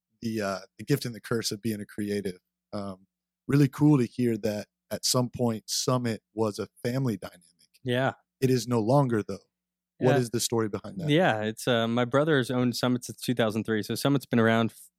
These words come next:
Speaker 2: since nineteen ninety-eight. We're about to celebrate our nineteenth anniversary, uh, starting
Speaker 1: Nice.
Speaker 2: tomorrow.
Speaker 1: Nice.
Speaker 2: Um, September every year we celebrate it. And,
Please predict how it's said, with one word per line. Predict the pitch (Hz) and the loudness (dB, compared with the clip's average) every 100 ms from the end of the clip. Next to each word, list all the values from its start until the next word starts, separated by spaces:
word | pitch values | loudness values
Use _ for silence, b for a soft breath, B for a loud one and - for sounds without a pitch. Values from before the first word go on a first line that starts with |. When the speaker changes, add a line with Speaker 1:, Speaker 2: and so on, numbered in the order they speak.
| - | -20
Speaker 2:
since | - - 120 113 | -10 -4 -4 0
nineteen | 113 117 117 | -2 0 -2
ninety-eight. | 110 104 104 123 | -2 -2 -2 -4
We're | 131 | -4
about | 113 110 - | -2 -2 -4
to | |
celebrate | - 110 107 110 | -6 -4 -2 -2
our | 110 | -2
nineteenth | 110 113 - 123 113 | -2 -2 -4 -6 -4
anniversary, | 117 110 113 - 143 139 135 - 120 | -4 -2 -2 -2 -2 0 -2 -4 -6
uh, | 110 | -4
starting | - 123 120 | -2 0 2
Speaker 1:
Nice. | |
Speaker 2:
tomorrow. | 113 113 117 143 - _ _ _ _ - | 4 4 4 2 -2 _ _ _ _ -6
Speaker 1:
Nice. | 139 120 113 110 110 | 0 2 4 2 2
Speaker 2:
Um, | 107 - _ _ _ | -2 -6 _ _ _
September | - 117 117 113 117 113 | -12 -6 -4 0 0 0
every | 113 113 | 0 0
year | 113 113 | 0 0
we | 117 | -2
celebrate | - 113 113 117 123 | -2 -2 0 2 2
it. | 143 - | 0 -2
And, | 127 113 107 | -2 -2 -4